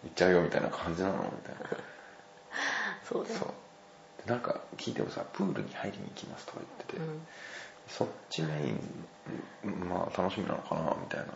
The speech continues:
Speaker 2: うん。
Speaker 1: でもなんか今となっては、
Speaker 2: うん。
Speaker 1: 「分かってなかったんだね」、みたいな。
Speaker 2: うん。
Speaker 1: そう。かわいそうだったよ、あれ。<laughs> でね、置いてきたんだよね。
Speaker 2: そう。
Speaker 1: 泣いちゃったよ。
Speaker 2: でも結果的に、
Speaker 1: そう。
Speaker 2: 楽しんで帰ってきたからね。
Speaker 1: うん。
Speaker 2: まあ、どんくらい、だって、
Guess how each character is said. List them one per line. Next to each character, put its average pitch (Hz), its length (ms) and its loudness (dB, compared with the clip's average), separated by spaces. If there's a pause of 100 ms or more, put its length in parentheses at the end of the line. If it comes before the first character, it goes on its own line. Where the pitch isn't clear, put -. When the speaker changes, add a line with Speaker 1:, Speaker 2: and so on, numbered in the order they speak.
Speaker 2:
う 175 60 -4
ん。 165 300 -6
Speaker 1:
で 95 40 0
も 87 60 4
な 92 80 4
ん 90 60 -4
か 80 120 0
今 98 200 2
と - 100 -2
な - 80 0
っ - 40 -4 (100)
て 78 80 -6
は、 71 160 -4 (120)
Speaker 2:
う 208 40 -10
ん。 170 100 -8 (400)
Speaker 1:
「分 - 80 -4
か - 60 -2
っ - 20 -12
て - 100 -2
な 82 60 2
か 82 80 2
っ - 60 0
た - 100 -8
ん - 60 -10
だ - 80 -8
ね」、 - 80 -12 (140)
み - 60 -6
た 175 60 -4
い 160 40 0
な。 156 60 0
Speaker 2:
う - 40 -2
ん。 160 140 -6 (680)
Speaker 1:
そ - 120 -8
う。 - 640 -16
か 110 120 -2
わ 110 40 0
い 113 40 -2
そ 131 100 2
う - 40 2
だ - 60 12
っ - 40 12 (260)
た - 60 -4
よ、 - 60 -2
あ - 20 -2
れ。 - 60 -6 (1300)
<laughs> 95 60 2
で 104 60 6
ね、 - 140 4
置 85 100 10
い - 40 8
て - 80 8
き - 60 6
た - 80 10
ん - 60 2
だ - 20 -2
よ - 80 0
ね。 - 60 -2 (320)
Speaker 2:
そ - 80 -10
う。 - 40 -8 (220)
Speaker 1:
泣 - 100 2
い - 20 -4
ち - 80 -2
ゃ 247 40 4
っ - 20 0
た 233 80 2
よ。 - 60 0
Speaker 2:
で - 40 -6
も - 60 -10
結 - 240 -6
果 339 160 -2
的 359 260 -4
に、 370 440 2 (100)
Speaker 1:
そ - 120 0
う。 - 60 2 (520)
Speaker 2:
楽 208 180 2
し - 120 -2
ん 220 80 6
で 165 100 6
帰 - 140 -2
っ - 60 0
て - 120 -10
き - 80 -14
た - 120 -6
か - 120 -6
ら 226 80 -6
ね。 214 300 -10
Speaker 1:
う 95 60 6 (100)
ん。 78 100 -2 (640)
Speaker 2:
ま 185 120 6
あ、 - 40 6
ど 170 140 4
ん 202 160 4
く 214 80 2
ら 208 220 4
い、 233 80 0
だ 202 80 4
っ 190 60 2
て、 165 240 0